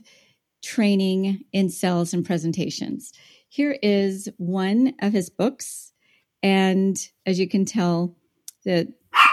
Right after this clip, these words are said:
the forward is by Zig Ziglar. This is probably backwards, but it says, "So You're New to Sales," an incredible book, the textbook on selling and presenting. And then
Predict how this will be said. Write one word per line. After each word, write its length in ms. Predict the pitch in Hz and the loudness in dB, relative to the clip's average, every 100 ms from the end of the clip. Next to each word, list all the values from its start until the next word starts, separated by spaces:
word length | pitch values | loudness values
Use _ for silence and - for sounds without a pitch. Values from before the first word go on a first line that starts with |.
| - | 2
the 80 | 208 | -2
forward 360 | - 294 277 | 2 2 4
is 120 | 254 240 | 2 0
by 160 | 226 | 0
Zig 180 | 208 202 | 0 -2
Ziglar. 480 | 190 202 202 190 196 _ - _ | -2 -2 -2 -4 -6 _ -20 _
This 140 | 240 | -8
is 80 | 233 | -6
probably 400 | - 233 220 208 | -6 -2 0 0
backwards, 600 | 170 165 175 170 165 - - - - _ | -2 -4 -2 -2 -4 -8 -20 -20 -20 _
but 140 | 214 202 | -2 -2
it 120 | 202 | -2
says, 360 | - 202 185 - | -4 -4 -4 -8
"So 440 | - - 233 240 247 | -12 -6 -2 -2 -2
You're 200 | 208 202 | -2 0
New 220 | 202 196 | 0 0
to 160 | 196 | -6
Sales," 560 | 175 185 170 - 180 - _ _ - | -6 -4 -4 -4 -10 -16 _ _ -6
an 80 | |
incredible 640 | 190 175 - 240 254 240 190 | -4 -4 -6 -2 0 0 -2
book, 380 | 170 - 175 - | -4 -8 -10 -12
the 600 | 180 202 220 226 233 214 | -6 -2 0 0 -2 -4
textbook 540 | 220 196 - - 185 - _ - | -6 -6 -8 -10 -10 -10 _ -4
on 340 | 185 185 185 - | -2 0 -2 -6
selling 640 | - 202 175 180 185 190 - _ | -10 -4 -2 -2 -2 -4 -8 _
and 160 | 185 175 | -6 -4
presenting. 640 | 175 165 170 233 294 - - - - _ | -4 -2 -2 0 -2 -4 -18 -20 -20 _
And 200 | 208 202 | 0 2
then 420 | 202 202 202 208 | 2 2 2 0